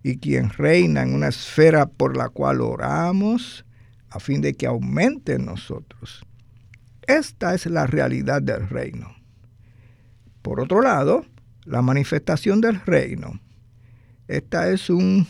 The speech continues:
glorioso resplandor de esta realidad interior. Cuando el Señor Jesús regrese, Él vendrá en gloria. Él vendrá con sus ángeles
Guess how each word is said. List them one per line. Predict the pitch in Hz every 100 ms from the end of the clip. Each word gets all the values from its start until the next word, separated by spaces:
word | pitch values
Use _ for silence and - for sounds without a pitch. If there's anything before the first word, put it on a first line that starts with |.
| -
glorioso | 175 151 139 135 143 233 370 - 262 220
resplandor | 196 - - 147 135 131 165 214 151 165
de | 139 127 139
esta | - 190
realidad | 202 185 175 160 143 180
interior. | 202 208 233 165 147 262 415 - - - - - - - - - -
Cuando | 143 151 190
el |
Señor | 190 233 269 302
Jesús | 339 - 311 254
regrese, | 202 131 147 285 302 - - - - - - - -
Él | 175
vendrá | 262 339 226 202
en | 285
gloria. | 208 156 - 381 294 - - - - - -
Él | 131
vendrá | 131 123 123 139
con | - 117
sus | - - -
ángeles | 160 160 139 - -